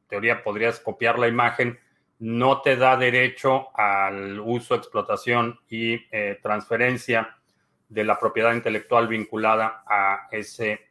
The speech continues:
artículo u objeto. Entonces, creo que tienen, eh, particularmente el mundo de las, eh, licencias, derechos de autor y todo eso, es un mundo, eh, plagado por, eh, intermediarios y gente que,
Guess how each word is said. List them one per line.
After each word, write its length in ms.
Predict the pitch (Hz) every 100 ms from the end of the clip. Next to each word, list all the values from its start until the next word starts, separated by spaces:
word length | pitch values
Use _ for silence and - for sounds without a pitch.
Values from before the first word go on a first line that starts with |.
| _
artículo 840 | 110 104 139 127 - 123 123 123 -
u 140 | 117
objeto. 400 | 110 - 170 170
Entonces, 500 | 131 123 139 156 143 -
creo 220 | 147 160
que 120 | 156
tienen, 500 | - 147 147 143 - _ _ _ _ -
eh, 360 | 110 107 104 -
particularmente 840 | 110 107 107 123 135 139 139 131
el 180 | 127 113
mundo 360 | 107 123 131 127
de 100 | 113
las, 320 | 104 - -
eh, 480 | 107 98 98 98 95 _ _ _
licencias, 840 | 110 107 143 147 143 147 143 123
derechos 400 | 113 120 120 120
de 60 | 107
autor 360 | 107 - 127 120
y 60 |
todo 240 | 127 117 120
eso, 380 | 113 127 123 -
es 180 | 113 -
un 140 | 113
mundo, 540 | 110 113 110 113 110 - -
eh, 200 | 104 98
plagado 580 | 113 107 120 143 127 -
por, 380 | 107 104 101 - _ _ _ _ _ -
eh, 320 | 113 107 107
intermediarios 1200 | 123 117 120 117 117 123 123 127 131 127 127 - -
y 400 | 110 104 104 98
gente 520 | - 113 113 120 -
que, 440 | - 104 101 98